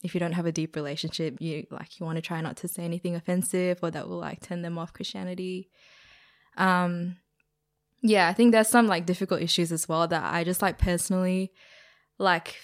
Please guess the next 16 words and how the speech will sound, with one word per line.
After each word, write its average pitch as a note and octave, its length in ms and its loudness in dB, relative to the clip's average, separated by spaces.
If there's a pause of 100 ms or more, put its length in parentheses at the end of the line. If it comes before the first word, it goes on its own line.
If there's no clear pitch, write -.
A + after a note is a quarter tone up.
(120)
feel, F3+ 800 0 (320)
um, F3+ 520 -8 (800)
yeah, F#3+ 220 2
like, E3+ 260 -6
it's F3 160 -6
quite E3 240 0
difficult E3+ 440 -4
to F3+ 120 -2
engage D#3+ 380 -4
with, C#4+ 240 2
like, E3 160 -2
some E3+ 180 -6
difficult E3+ 420 -8
topics. - 640 -6 (160)
Um, E3 540 -4 (880)
yeah, F3+ 400 0